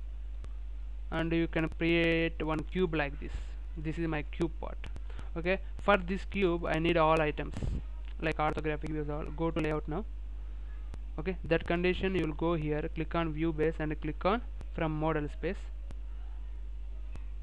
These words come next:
Okay, then you will get your view. Why means when you have three D, that condition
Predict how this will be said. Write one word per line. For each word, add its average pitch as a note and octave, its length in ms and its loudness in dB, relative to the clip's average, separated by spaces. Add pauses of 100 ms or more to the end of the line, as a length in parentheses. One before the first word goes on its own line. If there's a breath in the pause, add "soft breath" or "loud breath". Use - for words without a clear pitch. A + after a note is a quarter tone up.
Okay, F3 140 4
then F3+ 180 6
you F#3+ 140 8
will F3 100 6
get E3+ 180 4
your D#3 240 2
view. D3 200 -2 (140)
Why E3+ 140 8
means G#3+ 360 4
when D#3 200 2
you F#3+ 120 6
have F#3+ 320 6
three F#3 160 6
D, F3 140 6
that E3+ 200 4
condition F#3 540 6